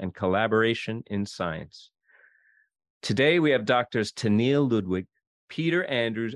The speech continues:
and Madeline Lancaster, big name scientists. They're on the podcast to talk about the I S S C R's initiative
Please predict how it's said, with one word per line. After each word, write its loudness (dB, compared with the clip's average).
and 2
Madeline 2
Lancaster, -2
big 2
name 4
scientists. -2
They're 0
on 2
the -2
podcast -2
to -20
talk -2
about 0
the -12
I 2
S -6
S -4
C -4
R's -2
initiative -6